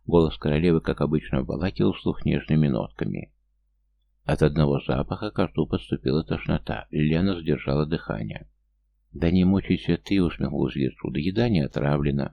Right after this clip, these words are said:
Я не собираюсь тебя убивать". Плечи Лилианы невольно расслабились. Это не укрылось от взгляда королевы. Она улыбнулась. "Так что можешь перестать мучить бедную печень.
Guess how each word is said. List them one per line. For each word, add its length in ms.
Я 140
не 80
собираюсь 520
тебя 240
убивать". 580
Плечи 280
Лилианы 500
невольно 500
расслабились. 880
Это 200
не 100
укрылось 400
от 80
взгляда 400
королевы. 600
Она 240
улыбнулась. 640
"Так 180
что 140
можешь 320
перестать 480
мучить 400
бедную 440
печень. 480